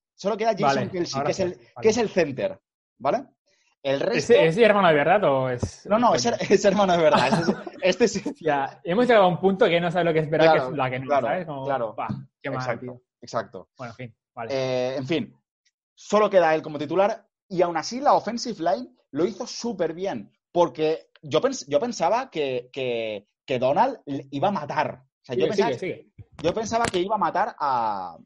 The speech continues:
Speaker 1: a, a, a Carson Wentz. Eh, no fue así, le hicieron doble cobertura, la offensive line estuvo bastante bien, ¿eh? Bastante, bastante bien. Pero claro, cuando no es una, es otra. Cuando no placan a tu quarterback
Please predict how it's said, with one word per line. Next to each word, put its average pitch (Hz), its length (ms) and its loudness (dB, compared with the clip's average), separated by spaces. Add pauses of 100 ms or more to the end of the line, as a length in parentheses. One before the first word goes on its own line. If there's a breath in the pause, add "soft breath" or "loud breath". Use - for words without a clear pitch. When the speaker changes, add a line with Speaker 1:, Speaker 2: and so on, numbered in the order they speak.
(360)
Speaker 1:
a, 107 440 0 (100)
a, 98 580 -4
a 120 100 -4
Carson 143 380 -4
Wentz. 95 280 -12 (480)
Eh, 120 840 -4 (140)
no 175 180 2
fue 180 160 0
así, 220 200 -4
le 220 100 -2
hicieron 180 240 -6
doble 160 220 -2
cobertura, 185 460 -4
la 160 160 2
offensive 170 420 -6
line 196 140 -4
estuvo 196 240 -2
bastante 196 720 -4
bien, 117 300 -4
¿eh? - 160 -12 (160)
Bastante, 226 520 -6
bastante 190 500 -10
bien. 131 320 -8 (360)
Pero 139 240 2
claro, 156 460 2 (180)
cuando 151 340 -2
no 190 80 -2
es 202 180 -6
una, 233 400 -8 (100)
es 131 200 -12
otra. 117 500 -6
Cuando 143 300 -4
no 202 160 0
placan 214 340 -2
a 127 100 -8
tu 127 140 -10
quarterback 135 540 -6